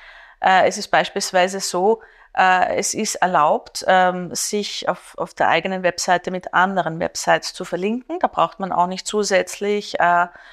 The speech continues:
eine Genehmigung oder Zusage einholen. Das ist kein Problem. Allerdings, äh, hat man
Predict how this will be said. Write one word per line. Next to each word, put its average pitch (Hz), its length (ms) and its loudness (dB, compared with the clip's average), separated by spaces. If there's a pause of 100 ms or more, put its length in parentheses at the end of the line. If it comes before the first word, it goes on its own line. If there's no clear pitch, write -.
(140)
eine 185 220 0
Genehmigung 214 560 -2
oder 175 180 0
Zusage 220 600 0
einholen. 196 640 -2
Das 208 200 -4
ist 190 220 -8
kein 170 240 0
Problem. 175 560 -2
Allerdings, 196 800 0 (400)
äh, - 80 4
hat 190 440 2
man 208 200 -4